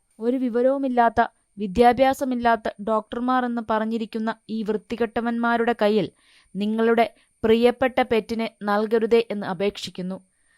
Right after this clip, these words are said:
ഞാൻ കേസ് കൊടുത്തിട്ടുണ്ടെന്നുമാണ് നാദിർഷ Facebookൽ കുറിച്ചത്. എന്നാൽ ജീവനക്കാർക്കും ഡോക്ടർക്കും വീഴ്ച സംഭവിച്ചിട്ടില്ല എന്നാണ്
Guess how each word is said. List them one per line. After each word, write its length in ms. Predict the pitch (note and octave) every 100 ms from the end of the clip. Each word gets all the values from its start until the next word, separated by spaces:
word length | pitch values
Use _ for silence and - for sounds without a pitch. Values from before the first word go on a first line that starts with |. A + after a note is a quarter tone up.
| _ A#3+
ഞാൻ 260 | C#4 D4+ -
കേസ് 320 | C4+ C4+ D#4+
കൊടുത്തിട്ടുണ്ടെന്നുമാണ് 1000 | D4+ C#4 C4 A#3+ B3+ B3 B3+ B3+ A#3 G#3 - F#3
നാദിർഷ 560 | G#3 G#3 G#3+ A3 -
Facebookൽ 800 | G#3 - G#3 G#3 A3 A3+ A3+ F3
കുറിച്ചത്. 480 | F3 F#3+ F3+ G3 F#3+ - _ _ _ -
എന്നാൽ 300 | C#4 D4+ D4+
ജീവനക്കാർക്കും 880 | A#3+ C4+ C4 C#4 C#4 D4 D4 D4+ C#4
ഡോക്ടർക്കും 560 | B3+ B3 - B3+ C#4
വീഴ്ച 320 | A#3+ A#3 A#3 -
സംഭവിച്ചിട്ടില്ല 800 | C4 A#3 A#3+ B3 C4 B3+ C4+
എന്നാണ് 400 | C4 B3+ B3 G#3